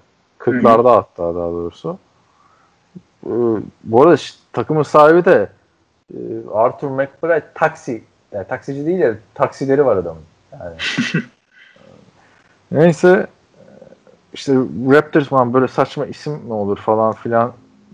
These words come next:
Speaker 1: deniyor. Sonra o zaman uğraşamam ben bu kadar diyor. Aa, şey yapıyor. Böyle
Speaker 2: Browns.
Speaker 1: şey,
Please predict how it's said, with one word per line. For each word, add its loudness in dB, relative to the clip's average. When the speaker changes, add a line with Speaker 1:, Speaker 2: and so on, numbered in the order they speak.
Speaker 1:
deniyor. -4
Sonra 0
o 4
zaman 0
uğraşamam 2
ben 0
bu -8
kadar -2
diyor. 2
Aa, -2
şey 0
yapıyor. -2
Böyle -8
Speaker 2:
Browns. 4
Speaker 1:
şey, -20